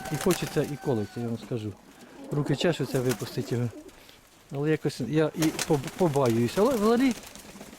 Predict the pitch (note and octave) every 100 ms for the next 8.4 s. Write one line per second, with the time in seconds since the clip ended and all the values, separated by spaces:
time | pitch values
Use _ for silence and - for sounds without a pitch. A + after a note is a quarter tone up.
0 | - - - - - - - - - -
1 | - - - - - - F3 G3+ F#3+ -
2 | - _ - - - - - - F#3 F#3
3 | F3 E3 E3+ C3 A2 G#2 C3 D3+ D#3 F#3
4 | E3+ E3+ E3+ D#3+ F3 F3+ D#3 E3+ E3 -
5 | G#2+ F#2+ - - - - - - - -
6 | - D#3 E3 - D#3+ - F3+ E3 D3+ D#3
7 | - - - D#3 D#3 E3+ - - - C#3+
8 | D#3 D#3+ D#3+ -